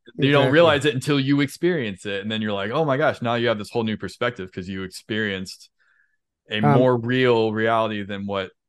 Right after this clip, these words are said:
Speaker 1: this is right here. This is, like, a lower manifestation reality." It's still real, but it's, but it's, it's more, it's actually more like a dream than when you get out of this reality. It's
Speaker 2: Right.
Speaker 1: actually,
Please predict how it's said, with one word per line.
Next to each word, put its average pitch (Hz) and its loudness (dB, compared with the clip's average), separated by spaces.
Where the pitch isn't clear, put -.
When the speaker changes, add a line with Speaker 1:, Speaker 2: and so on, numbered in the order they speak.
Speaker 1:
this 98 -8
is 87 -10
right 90 -6
here. 95 -6
This 98 -10
is, 101 -10
like, 90 -8
a 104 -10
lower 101 -4
manifestation 90 -10
reality." 95 -4
It's 113 -8
still 214 6
real, 135 6
but 113 -2
it's, - -10
but 120 -2
it's, - -6
it's 113 -10
more, 131 2
it's 135 -4
actually 151 2
more 139 2
like 117 0
a 110 -2
dream 95 -10
than 98 -4
when 104 -6
you 101 -8
get 101 -6
out 104 -4
of 90 -12
this 87 -18
reality. 92 -6
It's 113 -6
Speaker 2:
Right. 110 -4
Speaker 1:
actually, 95 -8